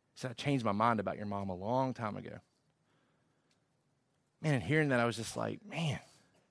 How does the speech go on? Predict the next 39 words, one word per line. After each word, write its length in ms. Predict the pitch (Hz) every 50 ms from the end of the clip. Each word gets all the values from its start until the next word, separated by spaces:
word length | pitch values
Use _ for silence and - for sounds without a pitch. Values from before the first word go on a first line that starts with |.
| _ _ _ _ _ _ -
like, 100 | - -
what 80 | 160 151
a 60 | 135
sad 380 | - - - 151 143 143 131 -
state 280 | - 147 135 131 120
to 80 | - 113
be 180 | 123 143 147
in." 220 | 127 110 101 95 90 _ _ _ _ _ _ _ _ _ _ _ _ _ _ _ _ _ _ _ _ _ - -
Here, 260 | - 160 175 180 175
what 160 | 151 147 -
we're 80 | 123 127
being 240 | 120 131 127 120 110
told 240 | - 135 131 127 127
is 100 | 117 107
that 160 | 113 110 -
Jesus 260 | 127 151 156 156 147
doesn't 260 | 139 135 117 117 110
change 200 | - 120 127 123
his 160 | 117 101 90
mind. 380 | 95 104 120 127 98 - - - _ _ _ _ _ _ _ _ _ _ _ _ _ _ _ _ _ _ _ -
He 80 | -
doesn't 180 | 120 135 113 - _
ever 300 | - 120 135 139 123 123
change 300 | 107 - - 110 104 101
his 120 | 101 95 95
mind 220 | 95 104 107 104
about 280 | 101 98 - 117 113 123
us. 260 | 131 135 - - - _ _ _ _ _ _ _ _ _ _ _ _ _ _ _ _ _ _ _ _ _ _ _ _ _ _ _ _ _ _ _ _ _ _ _ _ - -
Number 140 | 127 123
two, 300 | - - - 143 127 117
be 140 | 101 123 117
thankful 340 | - - 120 123 117 127 120
that 160 | 110 110 104
Jesus 340 | 110 113 113 110 110 107 -
keeps 320 | - - 117 110 - -
on 140 | 110 104 107
interceding 560 | 107 101 101 95 - - 117 117 113 107 101
for 180 | - - - -
us. 300 | - - - - -